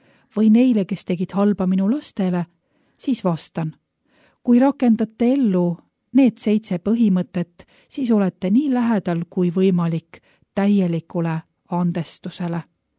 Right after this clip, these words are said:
Ent hoiatan, ärge kunagi minge selle juurde, kellele te andestasite, ega öelge:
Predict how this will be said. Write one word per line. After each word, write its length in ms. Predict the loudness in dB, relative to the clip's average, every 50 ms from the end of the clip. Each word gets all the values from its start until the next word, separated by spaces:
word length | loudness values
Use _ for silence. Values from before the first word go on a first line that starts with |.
| _ _ _ _ _ _ _ _ -4
Ent 280 | -4 -4 -4 -6 -8 -6
hoiatan, 600 | -2 -2 0 0 -2 -4 -6 _ _ -8 -8 -8 -8 _ _ _ _ _ _ _ _
ärge 220 | -6 -4 -2 -4 -4
kunagi 500 | -4 0 2 4 4 4 2 0 0 2
minge 340 | 4 4 4 4 2 0
selle 340 | -2 -2 -2 0 0 0 0 0
juurde, 380 | 0 0 0 -2 -2 -6 -6
kellele 440 | -4 -2 -2 0 0 0 0 -2 -4
te 100 | -2 -2
andestasite, 960 | 0 2 2 2 2 0 -4 -6 -8 -10 -8 -8 -8 -10 _ -6 -6 -6 -4 -4
ega 240 | -4 -4 -2 0 0
öelge: 480 | 2 2 2 2 0 -2 -4 -4 -6